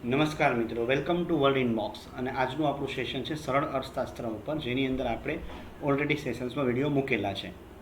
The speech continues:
આજના સેશનમાં મિત્રો આપણે સરળ અર્થશાસ્ત્ર અંતર્ગત ચર્ચા કરશું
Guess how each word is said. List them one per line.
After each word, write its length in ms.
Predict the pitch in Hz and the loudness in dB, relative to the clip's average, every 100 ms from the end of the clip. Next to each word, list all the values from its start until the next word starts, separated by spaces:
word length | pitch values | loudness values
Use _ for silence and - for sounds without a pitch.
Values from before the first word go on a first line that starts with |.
| - - - - - | -18 -18 -16 -16 -4
આજના 260 | 123 156 202 | 0 4 4
સેશનમાં 520 | 175 185 180 170 165 | 4 2 2 2 4
મિત્રો 260 | 156 151 160 | 4 4 2
આપણે 200 | 147 135 | 2 0
સરળ 260 | 143 151 | 4 4
અર્થશાસ્ત્ર 560 | 165 147 - 135 123 139 | 4 2 4 2 2 0
અંતર્ગત 400 | 127 127 127 123 | 0 0 0 0
ચર્ચા 300 | 123 117 135 | 0 0 -2
કરશું 420 | 120 110 - 175 | -2 -4 -2 -4